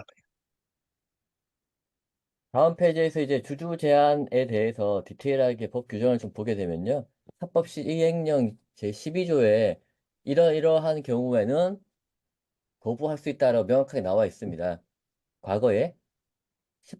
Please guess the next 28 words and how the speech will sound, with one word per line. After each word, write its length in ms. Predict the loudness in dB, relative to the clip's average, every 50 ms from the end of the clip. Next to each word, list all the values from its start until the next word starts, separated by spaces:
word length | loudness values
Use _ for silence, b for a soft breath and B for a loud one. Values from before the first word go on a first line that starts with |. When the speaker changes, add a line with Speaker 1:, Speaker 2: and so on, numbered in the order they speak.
| _ _
Speaker 2:
프로 260 | -4 -2 0 0 2
미만의 380 | 2 0 2 2 4 4 2 2
창선밖에 1000 | 0 -4 -6 -6 -4 -2 -2 -4 -4 _ _ _ -6 -2 0 2 2 2 2 0 -4 _ _ _ -10
받지 260 | -10 -8 -8 -8 -8 -8
못했을 460 | -6 -4 -4 -4 -4 -2 -4 -6 -4
경우, 460 | -6 -6 -4 -2 -2 -4 -4 -6 _ _ _ _ _ _ _ _ -14
근데 340 | -10 -8 -4 -2 -2 -2 -2
이걸 220 | 0 -2 -2 -2
삼 200 | -2 -6 -6 0
년 180 | 0 0 2 2
내에 140 | 0 0 0
다시 260 | 0 -2 -6 -6 -8
제한했을 460 | -4 -2 0 0 0 0 -4 -6 -12
경우에는 840 | -8 -8 -6 -4 -4 -2 -2 -2 -2 0 0 2 2 2 0 0 -4 b b b b b
반-, 260 | -4 -4 -2 -2 -4 -6 -10 _ _ _ _
그, 220 | -16 -14 -12 -10 -8
안 120 | -8 -6 -2
받아들여도 380 | -2 -2 -2 -2 -4 -6 -6
되고요. 360 | -6 -8 -10 -8 -6 -6 -6 -8 _ _ _ _ _ _
주주 260 | -12 -8 -6 -6 -6
개인의 440 | -2 0 2 2 2 4 2 2 0
고충, 360 | -2 -10 -10 -8 -8 -8 -8 _ _ _ _ _ _ _ _ _ _ _ _ -20
주가를 380 | -12 -4 -2 0 0 0 0
높여주세요, 580 | -2 -4 -4 -4 -8 -8 -8 -6 -4 -4 -4 -2
이런 140 | -4 -6 -8
거 60 | -8
안 120 | -10 -6 -4
되고요. 520 | -4 -4 -2 -4 -4 -2 -2 -4 -4